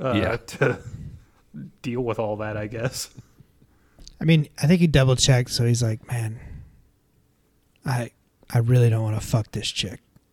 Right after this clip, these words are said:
Speaker 3: So, <laughs> glad she's not home.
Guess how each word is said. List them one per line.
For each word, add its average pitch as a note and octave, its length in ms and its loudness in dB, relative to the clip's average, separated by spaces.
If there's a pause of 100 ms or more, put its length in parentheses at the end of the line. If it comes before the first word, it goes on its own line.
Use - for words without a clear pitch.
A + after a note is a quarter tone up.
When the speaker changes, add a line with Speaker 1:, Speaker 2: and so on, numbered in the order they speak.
(120)
Speaker 3:
So, G#2+ 520 -8 (800)
<laughs> - 1700 -16
glad A#2+ 220 4
she's A2 180 0
not G#2+ 160 0
home. G#2+ 240 -4